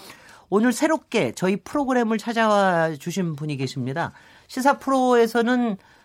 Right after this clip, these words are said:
참 보기 힘든 분이라서 어떤 이야기 해주실지 정말 궁금한데요.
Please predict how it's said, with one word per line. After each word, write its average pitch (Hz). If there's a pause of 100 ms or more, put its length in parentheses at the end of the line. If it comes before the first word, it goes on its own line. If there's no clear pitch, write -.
(160)
참 226
보기 202
힘든 262
분이라서 190
어떤 190
이야기 160
해주실지 170
정말 143
궁금한데요. 160